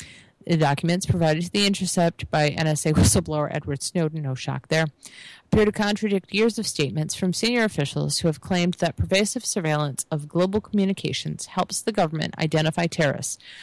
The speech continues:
before they strike or find them quickly after an attack.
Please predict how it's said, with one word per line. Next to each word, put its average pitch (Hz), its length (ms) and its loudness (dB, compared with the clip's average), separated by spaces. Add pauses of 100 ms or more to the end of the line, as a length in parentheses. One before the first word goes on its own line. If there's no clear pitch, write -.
(140)
before 226 200 2
they 214 120 6
strike 147 440 0 (120)
or 160 80 2
find 156 280 0
them 156 100 -2
quickly 240 440 0
after - 300 -2
an 127 180 -6
attack. 135 560 -6